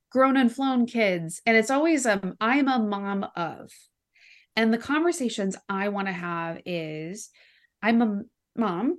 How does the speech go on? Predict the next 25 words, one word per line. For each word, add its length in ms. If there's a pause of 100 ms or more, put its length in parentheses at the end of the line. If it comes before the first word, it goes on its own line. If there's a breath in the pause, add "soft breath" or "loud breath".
(160)
sure. 600 (380)
And 500 (380)
I'm 280
looking 340
ahead 480 (200)
to 680 (420 soft breath)
the 120
moments 720
where 720
I 200
have 320
to 380
deal 340
with 200
my 180
own 240
health 280
issues, 480
like 240 (120)
menopause." 720
One 240
of 100
those 240
stories 640
is 220